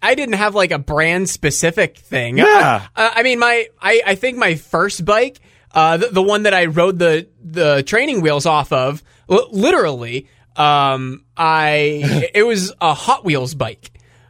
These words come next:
Speaker 1: Um, it was not, like,
Speaker 2: Nice.
Speaker 1: it, it was not branded or anything.
Speaker 2: Yeah, yeah.
Speaker 1: And then I, I got a, I got a, a big boy bike. Uh, it was just a, a Next brand from Walmart.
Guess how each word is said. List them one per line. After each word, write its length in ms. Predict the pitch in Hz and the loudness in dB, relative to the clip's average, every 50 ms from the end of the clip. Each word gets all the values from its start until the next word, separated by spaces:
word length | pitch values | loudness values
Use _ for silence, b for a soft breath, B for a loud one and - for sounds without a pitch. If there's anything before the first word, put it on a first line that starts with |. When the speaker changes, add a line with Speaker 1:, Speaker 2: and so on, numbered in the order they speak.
| _ | _
Speaker 1:
Um, 280 | 139 139 139 139 139 151 | 0 2 2 2 2 0
it 160 | 190 - 196 | -2 0 2
was 200 | 196 202 190 185 | 2 2 2 0
not, 280 | 196 202 202 214 220 208 | 0 0 0 0 0 0
like, 160 | 196 180 175 | 0 2 4
Speaker 2:
Nice. 320 | - 370 370 269 - - - | 4 2 2 0 -4 -6 -4
Speaker 1:
it, 80 | - 175 185 254 - | -2 0 0 0 0
it 40 | 202 | 0
was 100 | 190 190 | 0 0
not 180 | 202 180 139 139 | 0 -2 -4 -6
branded 500 | 143 135 131 139 170 214 247 214 180 147 | -6 -2 0 0 0 0 2 0 0 0
or 140 | 139 131 | 0 -2
anything. 640 | 131 131 127 123 - 131 123 127 131 147 170 180 - - | -2 -4 -4 -6 -6 -6 -4 -4 -4 -4 -6 -6 -4 -2
Speaker 2:
Yeah, 160 | 135 139 135 117 | 0 2 2 2
yeah. 340 | 120 123 120 107 90 82 - _ _ _ | 2 2 2 2 0 -2 -6 _ _ _
Speaker 1:
And 180 | - 170 185 185 | 0 2 4 4
then 200 | 185 180 175 175 | 4 2 2 0
I, 220 | 175 185 175 170 | 0 0 0 0
I 40 | 165 | 0
got 220 | 170 170 165 160 | 2 2 2 2
a, 240 | 156 151 147 156 156 | 2 2 0 0 -2
I 120 | - 160 160 | -4 -2 0
got 120 | 175 170 | 0 0
a, 260 | 160 151 143 143 147 - | 2 0 0 -2 -4 -6
a 100 | - 156 | -6 -2
big 220 | 156 170 196 190 175 | 0 2 2 2 2
boy 180 | 175 170 151 | 2 2 2
bike. 400 | 147 151 151 165 202 196 - - - _ _ _ _ | 2 0 0 0 0 -2 -6 -14 -20 _ _ _ _
Uh, 360 | - 139 135 135 139 139 139 151 | -6 -2 0 2 2 2 0 0
it 120 | 165 170 | 0 0
was 180 | 175 170 160 147 | 0 0 -2 -2
just 200 | - 180 165 - | -2 -4 -2 0
a, 220 | 170 156 170 170 | -2 -2 -2 -2
a 60 | 151 151 | -2 0
Next 680 | 143 139 139 156 185 - - - - - - - - - _ _ | 0 0 0 0 -2 -2 -2 -2 -2 -2 -4 -8 -12 -16 _ _
brand 480 | _ 156 156 165 165 160 160 170 180 180 | _ -2 0 0 0 0 0 -2 -4 -4
from 240 | - 156 139 135 127 | -4 -4 -4 -2 -2
Walmart. 500 | 120 131 147 160 160 170 180 202 - | 0 0 0 2 2 0 0 -2 -4